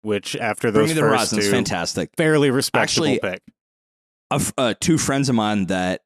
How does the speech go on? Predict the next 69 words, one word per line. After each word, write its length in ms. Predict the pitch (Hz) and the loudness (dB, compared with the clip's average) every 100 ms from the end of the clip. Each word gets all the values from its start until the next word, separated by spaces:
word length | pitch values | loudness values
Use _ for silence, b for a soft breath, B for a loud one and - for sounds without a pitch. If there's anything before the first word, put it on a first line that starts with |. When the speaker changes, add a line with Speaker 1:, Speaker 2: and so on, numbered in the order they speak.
| _ - | _ -4
Speaker 2:
I 400 | 98 98 92 90 | -2 0 0 0
went 220 | 98 92 | -2 -4
to 80 | 92 | -4
college 340 | 107 101 92 | -2 -2 -2
with 240 | 90 87 92 | -4 -4 -6
just 640 | 98 95 - - - - | -4 -4 -6 -6 -8 -6
saw 400 | - - 104 95 | -4 -2 -2 -2
them 440 | 87 92 98 95 95 | -2 -4 -2 0 0
Mayday 300 | 95 92 90 | 0 -2 -4
Parade 520 | - 98 90 90 87 92 | -2 -2 -2 -2 -4 -4
and 180 | 95 | -2
My 120 | 90 85 | -2 -4
Chemical 340 | 92 85 85 | -6 -6 -6
Romance 340 | 82 78 78 | -4 -6 -6
in 60 | 73 | -10
concert. 380 | - - 60 - _ - | -10 -10 -12 -12 _ -6
Speaker 1:
Oh, 400 | 127 196 214 202 | -2 0 0 0
Speaker 2:
And 280 | 120 87 82 | 0 0 0
Speaker 1:
shit. 280 | 110 104 98 | 0 -2 -2
I 100 | 120 | 0
got 120 | 110 | 2
a 180 | 110 - | 0 0
Speaker 2:
I 20 | 123 110 | 0 2
Speaker 1:
buddy 180 | 113 | 2
who's 140 | 104 101 | 2 2
Speaker 2:
am 80 | 98 | 0
Speaker 1:
big 260 | 104 95 | -2 -2
My 180 | 101 95 | -4 -4
Chem 300 | - 95 92 | -4 -6 -4
guy. 320 | 90 87 87 | -6 -4 -6
He 100 | 98 | -6
just, 360 | 98 95 - 113 | -6 -6 -6 -8
I 100 | 101 | -6
think 200 | 107 101 | -6 -6
he 60 | |
got 160 | 98 92 | -6 -6
to 60 | - | -4
see 120 | - | 0
Speaker 2:
I 40 | 320 | 2
Speaker 1:
him 40 | |
Speaker 2:
was 140 | 370 320 | 4 4
Speaker 1:
not 80 | |
Speaker 2:
a, 40 | 240 | 2
Speaker 1:
too 60 | 196 | 0
long 200 | 190 180 | 0 -2
ago. 160 | 180 | -2
Speaker 2:
I 140 | 220 320 | 0 2
was 200 | 359 330 | 2 4
a 60 | |
big 180 | 233 202 | 2 2
M 140 | 190 | 0
C 240 | 180 160 147 | 0 2 2
R 160 | 120 | 2
dude. 240 | 101 92 95 113 | 2 0 0 -2
I 100 | 151 | -2
think 200 | 196 190 | 0 0
M 100 | 185 | -2
C 220 | - 156 | 0 0
R 80 | 131 | 2
was 160 | 120 | 2
my 120 | 127 | 0
shit. 380 | 107 - 101 95 - | 0 0 -2 -2 -2
And 120 | 135 | 0
then, 280 | 151 135 131 | 0 2 2
like, 320 | 123 117 - | 2 0 -2
later 440 | 107 120 113 110 101 | -2 0 2 2 0
high 200 | 107 110 | 0 0
school 400 | - 120 101 98 | -2 0 2 2
was 580 | 92 90 92 87 - | 2 2 0 0 -4